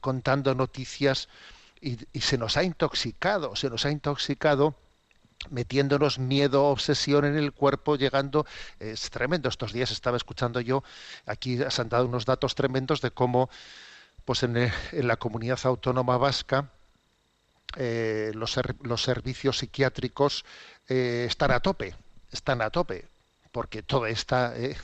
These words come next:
toda esta sobreinformación de este tiempo de pandemia es que nos ha intoxicado, nos ha intoxicado, ¿eh?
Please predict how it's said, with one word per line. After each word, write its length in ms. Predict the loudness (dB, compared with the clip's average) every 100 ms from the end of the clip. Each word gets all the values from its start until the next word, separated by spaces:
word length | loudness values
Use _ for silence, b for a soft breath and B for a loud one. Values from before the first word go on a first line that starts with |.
| -6
toda 160 | -4
esta 240 | -4 -4 -2
sobreinformación 1300 | 0 2 2 -2 -4 -6 -2 -2 -2 -2 -2 -2 -6 B B B B
de 80 | -8
este 200 | -4 0
tiempo 340 | 0 2 2
de 80 | 2
pandemia 440 | 0 0 2 0 0
es 100 | -4
que 120 | -4
nos 160 | -2 -2
ha 40 |
intoxicado, 600 | 0 -2 0 -2 -2 -2 -6 -16 -20 -18
nos 160 | -12 -8
ha 60 | -6
intoxicado, 640 | -4 -4 -6 -4 -4 -4 -12
¿eh? 100 | -14